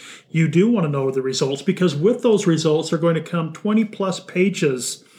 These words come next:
of information that's gonna help you to understand your true side. It's gonna help you understand your hidden side. It's going to help you to learn how to be your best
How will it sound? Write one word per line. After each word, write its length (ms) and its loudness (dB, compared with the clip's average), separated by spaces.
of 140 2
information 540 2
that's 120 -6
gonna 140 2
help 340 2
you 240 4
to 240 -4
understand 580 0
your 140 2
true 280 0
side. 460 -2
It's 80 -2
gonna 160 4
help 180 0
you 80 4
understand 380 2
your 100 0
hidden 300 2
side. 360 -6
It's 140 -10
going 200 -2
to 60 -2
help 320 -2
you 440 4
to 300 4
learn 220 2
how 240 0
to 120 -4
be 140 2
your 160 2
best 580 -2